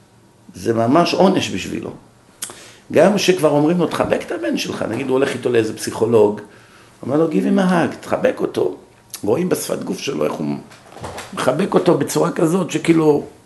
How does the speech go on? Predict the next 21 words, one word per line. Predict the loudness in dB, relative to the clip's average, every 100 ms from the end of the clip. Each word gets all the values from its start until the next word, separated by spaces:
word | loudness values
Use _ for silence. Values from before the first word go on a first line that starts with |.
| _
מתרחק, | 0 2 2 2 0 -2 -2
כאילו | 0 2 2 2
רק | 2 4
לצאת | 4 4 4
לידי | 4 4 2
חובה. | 0 0 0 -2 -12 -20 -20 -20 -10
ממש | -2 -2
קשה | 2 2 2 0
לו. | 0 -4 -6 -20 _ -20 -20 -20 -20 -18 -18 -18 -16 -14 -14 -16 -20 -20 -14
זה | 0 2
מדהים. | 4 4 6 6 4 -4 -14 -16 -16 -2
לא | 4
רק | 6 6 4
זה | 2 2
גם, | 2 0 -2
הילדים | -4 0 2 0 0 -2 0 -2
שגודלים | -2 -2 0 0 0 0 2
בבתים | 2 2 0 2 0
של | 0 0
האנשים | 2 2 2 2 0
הקרים, | 2 2 4 4 4 0